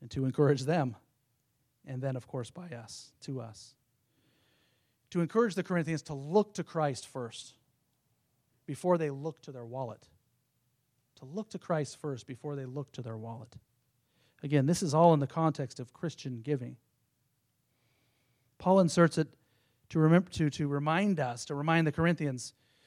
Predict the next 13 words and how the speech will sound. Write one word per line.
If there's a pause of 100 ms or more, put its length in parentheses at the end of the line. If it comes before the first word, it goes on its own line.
(280)
to
remember
how
Christ
gave (1200)
before
they
think
of
giving
themselves. (2500)
Their
giving